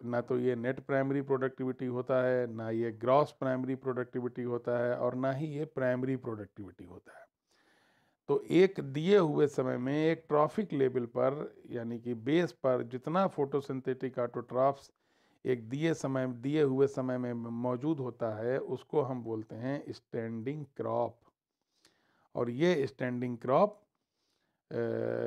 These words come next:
का क्वेश्चन अक्सर कॉम्पिटिशन्स में पूछा जाता है, तो ध्यान रखिएगा आप लोग। Total biomass of photosynthetic autotrophs present at a given time। एक दिए हुए समय में जितना photosynthetic autotroph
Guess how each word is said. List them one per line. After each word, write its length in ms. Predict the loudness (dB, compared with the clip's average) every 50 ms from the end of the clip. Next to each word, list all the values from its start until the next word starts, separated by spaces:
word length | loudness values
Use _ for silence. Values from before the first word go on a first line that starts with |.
| -2 -4 -4
का 160 | -4 -4 -4
क्वेश्चन 400 | -2 -2 -2 -4 -2 -2 -2 -2
अक्सर 400 | 0 0 -2 -2 0 2 2 2
कॉम्पिटिशन्स 640 | 2 0 -2 -4 -4 -6 -6 -6 -6 -6 -6 -6 -8
में 80 | -10 -8
पूछा 340 | -8 -10 -10 -6 -2 -2
जाता 280 | 0 0 -2 -2 -4 -6
है, 280 | -6 -4 -4 -6 -6 _ _ _ _ _ _ _ _ _ _ _ _ _
तो 80 | -12 -10
ध्यान 300 | -8 -4 -4 -2 -2 -2
रखिएगा 500 | -4 -4 -4 -4 -4 -2 -2 -2 -2 -4
आप 160 | -4 -4 -2
लोग। 260 | -2 -2 -2 -4 _
Total 400 | 0 0 0 2 2 2 2 2
biomass 640 | 2 2 2 2 2 0 0 0 0 -2 -2 -6 -6
of 260 | -2 2 2 2 2 0 -4 -8
photosynthetic 680 | -6 -4 -4 -4 -4 -4 -8 -8 -6 -6 -4 -4 -4 -4 -4
autotrophs 520 | -4 -6 -6 -6 -4 0 2 2 2 0 -2 -8 -12 -12
present 420 | -6 -2 0 0 0 0 -2 -4
at 140 | -4 -4 -4 -4
a 100 | -4 -4
given 260 | -2 -2 -2 -2 -4
time। 220 | -6 -10 -12 -14 -16 _ _ _ _ _ _ _ _ _ _ _ _ _ _ _ _ _ 0
एक 240 | 0 0 0 -2
दिए 220 | -2 2 4 4 6
हुए 260 | 4 4 4 2 0
समय 320 | 0 0 -2 -2 -2 -2
में 260 | -2 -2 -2 -2 -2 -4
जितना 380 | -4 -6 -2 0 2 2 2 2
photosynthetic 680 | 0 -2 -2 -2 -4 -4 -4 -4 -2 -2 -2 -2 -2 -2
autotroph 540 | 0 -2 -2 -2 -4 -4 -2 -2 0 -2